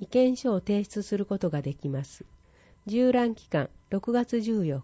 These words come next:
日火曜日から二十八日火曜日、土曜、日曜日を除く。縦覧場所、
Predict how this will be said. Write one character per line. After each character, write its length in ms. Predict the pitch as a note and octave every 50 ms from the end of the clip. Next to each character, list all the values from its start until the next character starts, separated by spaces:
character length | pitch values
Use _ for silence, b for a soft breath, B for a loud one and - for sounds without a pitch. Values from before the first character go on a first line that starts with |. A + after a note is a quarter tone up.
| - -
日 140 | - D3+
火 220 | - - - F#3 G3
曜 220 | G#3 G#3+ G#3 F#3
日 120 | D3+ C#3 C#3
か 160 | - C#3+ C#3
ら 100 | C#3 D#3
二 160 | F3+ G3+ G#3+
十 180 | G#3 - E3 D3+
八 300 | C#3 D3+ D#3+ - - F#3
日 280 | F#3 F#3+ F3+ - - -
火 160 | - G3 F#3
曜 240 | G3+ G3+ G3 E3+ C#3
日、 160 | C3 B2+ - - _ - _ _ b b b b b b b b b b b b -
土 180 | F#3+ G3+ G3+ G#3
曜、 220 | A3+ A#3 A#3 A3+
日 340 | E3+ F#3 F3+ F3 - - A3+
曜 140 | A#3 A3 F#3+
日 120 | D#3 D3+
を 100 | D3 C#3
除 340 | C#3 C#3 C3 - - C#3+ -
く。 180 | - - C3+ - - - _ b b b b b b b b b b b -
縦 240 | F#3+ G#3 A3 A3 G#3+
覧 240 | G#3+ G#3 G3 G3
場 120 | F#3 G3 F#3+
所、 260 | - - F#3+ - -